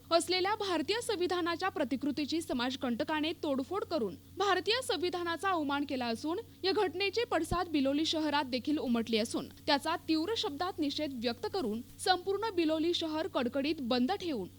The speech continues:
बिलोलीच्या उपविभागीय कार्यालयावर समाज बांधवांनी आणि आंबेडकर प्रेमींनी मोठ्या प्रमाणात निषेध मोर्चा काढून बिलोली शहर बंद पाळले आहे आणि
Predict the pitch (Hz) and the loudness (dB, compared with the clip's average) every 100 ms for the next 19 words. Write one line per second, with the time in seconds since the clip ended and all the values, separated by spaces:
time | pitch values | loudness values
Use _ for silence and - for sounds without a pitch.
0 | - 311 359 440 466 339 392 330 302 339 | 0 6 8 8 2 2 2 0 2 2
1 | 349 330 330 302 392 320 254 254 269 262 | 2 0 0 0 -2 0 0 2 2 0
2 | 269 320 - 254 247 269 233 214 285 311 | 0 0 0 0 0 0 -2 0 0 0
3 | 285 330 466 - 330 392 - 320 302 381 | 2 0 -4 -4 0 2 2 2 2 0
4 | 403 494 440 349 330 311 370 330 254 269 | 0 -4 -2 0 0 0 0 -2 -2 -4
5 | 277 262 262 302 311 262 311 370 359 247 | -2 -2 0 0 0 2 2 0 -2 -2
6 | - 214 202 226 254 - - - 302 359 | 0 -2 -2 -2 -4 -4 -14 -2 4 4
7 | 370 466 494 415 339 392 277 262 302 262 | 4 0 0 0 -2 0 4 4 4 2
8 | 214 202 170 190 254 - - - - 262 | 0 0 -2 -4 -6 -8 -20 -6 2 2